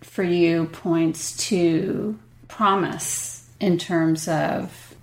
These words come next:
the legacies of this work, or, you know, you just bringing up these kinds of contemporary examples and a kind of hopefulness, hearing a kind of hopefulness in some of the things that you just said. Um, how much you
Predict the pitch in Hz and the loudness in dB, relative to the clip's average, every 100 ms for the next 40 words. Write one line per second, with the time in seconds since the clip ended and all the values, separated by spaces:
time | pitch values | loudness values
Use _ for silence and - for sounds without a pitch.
0 | - 190 196 202 214 220 196 196 170 185 | -6 -2 0 0 0 0 0 0 0 0
1 | 180 180 185 175 170 - - - 180 170 | 0 -2 2 2 2 -2 -12 -6 0 2
2 | 160 156 160 160 - - - _ - 214 | 2 2 -2 -4 -10 -20 -20 _ -8 -2
3 | 185 170 170 - - - - 160 202 185 | 2 4 2 -2 -14 -20 -20 -14 -12 -10
4 | - - - 196 190 170 170 180 160 - | -4 -4 0 0 2 2 0 0 -2 0
5 | 170 160 156 196 - 185 160 160 151 - | 2 4 2 -2 0 0 2 2 0 0
6 | 370 392 - 165 156 156 156 - - 180 | 2 2 2 0 2 2 0 -6 -4 0
7 | 165 165 175 - - - - - 165 - | 2 2 -2 -8 -14 -20 -20 -4 -4 0
8 | 175 160 190 262 - 190 151 151 - - | 0 0 2 0 2 0 2 0 -2 0
9 | 208 208 190 202 175 156 185 170 165 151 | 2 2 2 2 2 4 2 2 0 2
10 | 143 - - 156 151 151 151 - - 160 | 2 0 0 2 2 2 0 -2 2 2
11 | - - - - - - - 175 - - | 2 -2 0 -2 -2 -8 -4 -2 -2 -4
12 | - 233 - - - - - 214 220 208 | -6 -8 -10 -20 -20 -14 -4 0 2 2
13 | 214 - 214 202 185 - - - 180 175 | 0 -2 0 2 2 0 -2 -2 0 2
14 | 165 165 196 175 | 2 2 0 -2